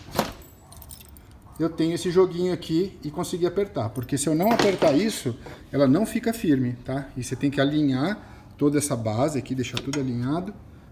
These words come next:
pra poder fazer o aperto. Então, essas considerações. Um ponto negativo também, besteira, mas eu já vi que eu vou ter que trocar. Esse parafuso é o que tampa essa caixinha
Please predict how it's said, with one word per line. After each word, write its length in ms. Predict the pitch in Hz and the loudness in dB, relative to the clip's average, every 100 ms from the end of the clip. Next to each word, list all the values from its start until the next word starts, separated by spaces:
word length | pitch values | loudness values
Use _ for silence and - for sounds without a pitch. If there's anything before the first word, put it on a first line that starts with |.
| - | -10
pra 140 | 143 | -8
poder 260 | 143 156 160 | -4 -4 -4
fazer 260 | 170 156 | -4 -2
o 80 | 170 | -2
aperto. 560 | 208 - 104 95 - - - - - - - | -2 -4 -6 -6 -14 -20 -18 -18 -18 -12 -10
Então, 260 | - 190 | -2 -2
essas 240 | 202 208 - | -2 -6 -6
considerações. 1000 | 214 - 190 196 214 - 110 98 - - - - - - - 240 | -6 -2 2 2 2 -2 -4 -4 -10 -16 -20 -20 -20 -20 -2 4
Um 120 | 254 | 4
ponto 300 | 254 220 214 | 6 6 6
negativo 600 | 196 180 165 - 175 156 | 6 6 4 4 2 4
também, 420 | 143 135 165 165 | 4 4 6 4
besteira, 580 | 143 330 - 233 254 214 | 4 2 2 4 4 4
mas 540 | 180 190 196 - - - - - | 4 2 0 -2 -8 -14 -16 -4
eu 120 | 170 | 0
já 140 | 165 | 2
vi 140 | 165 175 | 2 2
que 80 | 180 | 2
eu 60 | |
vou 140 | 160 170 | 0 -2
ter 100 | 175 | -6
que 100 | - | -6
trocar. 460 | 180 - 104 87 - - - - - - - - - - - | -6 -6 -6 -8 -12 -20 -20 -18 -16 -16 -12 -12 -12 0 4
Esse 180 | - | 4
parafuso 720 | - 185 185 - 214 226 139 117 - - - - - - - - - - - - | 4 2 2 -2 -2 0 -2 -4 -10 -18 -20 -20 -20 -20 -20 -20 -20 -20 -10 -4
é 80 | |
o 60 | 160 | -4
que 100 | 160 | -6
tampa 480 | - 175 180 190 175 | -4 -2 -2 -4 -6
essa 180 | 170 165 | -6 -6
caixinha 560 | 180 190 - 175 151 | -4 -4 -2 0 0